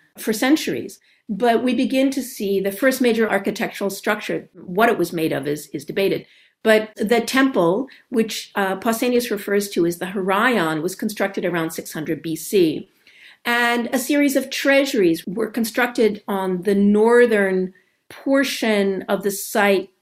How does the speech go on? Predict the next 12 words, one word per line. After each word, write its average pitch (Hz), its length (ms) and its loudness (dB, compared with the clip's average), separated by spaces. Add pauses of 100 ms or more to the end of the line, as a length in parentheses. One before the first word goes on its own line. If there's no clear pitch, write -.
at 202 180 -2
the 196 100 0
base 214 460 0
of 190 160 -8
Kronos 170 460 -4
Hill, 165 500 -4 (260)
at 185 120 -10
the 180 60 -10
south 226 340 0
of 226 120 -6
Kronos 165 400 -4
Hill. 151 360 -4